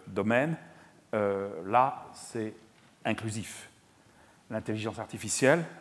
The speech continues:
la robotique, euh, les réseaux, avec une absence totale de garde-fous ou de réglementation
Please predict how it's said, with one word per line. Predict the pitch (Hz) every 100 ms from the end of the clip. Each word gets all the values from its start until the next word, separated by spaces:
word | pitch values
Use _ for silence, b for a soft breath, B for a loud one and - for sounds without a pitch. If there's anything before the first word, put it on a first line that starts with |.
| -
la | 95 104
robotique, | 104 110 - 156 190 - - b b b b _ _
euh, | 107 104 98 98 - B B B B B
les | 95 107
réseaux, | 117 110 139 175 - - - - b b b b -
avec | 123 143 160 - - - - -
une | 120 131
absence | 127 - 175 151 - -
totale | 135 120 - 151 180 160 - - 135 107
de | 110
garde-fous | 113 120 117 110 - 147 170 - -
ou | 113
de |
réglementation | 117 117 117 113 113 - 139